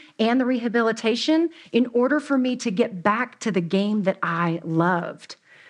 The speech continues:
Doing one without the other wouldn't give me the desired result. Or maybe let's consider remodeling a, a location in your home. So let's say there's a bathroom and you wanna remodel.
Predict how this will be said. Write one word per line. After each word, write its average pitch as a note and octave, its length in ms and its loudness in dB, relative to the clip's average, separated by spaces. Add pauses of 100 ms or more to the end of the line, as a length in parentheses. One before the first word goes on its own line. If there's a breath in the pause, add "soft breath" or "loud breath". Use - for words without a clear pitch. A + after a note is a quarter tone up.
(320 loud breath)
Doing B3 340 4
one C#4 200 4
without B3+ 340 0
the B3+ 160 -2
other A#3+ 260 2
wouldn't B3+ 460 2
give A#3 340 -2
me A3 440 0 (260 loud breath)
the F3+ 120 2
desired F#3+ 680 0
result. F3 600 -2 (1040 soft breath)
Or C#4 100 4
maybe D#4 220 2
let's F4 220 -2
consider C#4+ 600 0 (200 loud breath)
remodeling C4 720 2
a, A#3 40 2
a G#3 560 0
location A3+ 640 0
in G#3+ 140 2
your G3 80 2
home. F#3+ 420 -2
So G#3+ 160 0
let's A#3 220 0
say B3 340 0 (300 loud breath)
there's A3+ 180 4
a G#3+ 60 0
bathroom B3+ 680 2
and G#3 100 0
you G3+ 80 0
wanna G3+ 200 2
remodel. A#3+ 760 2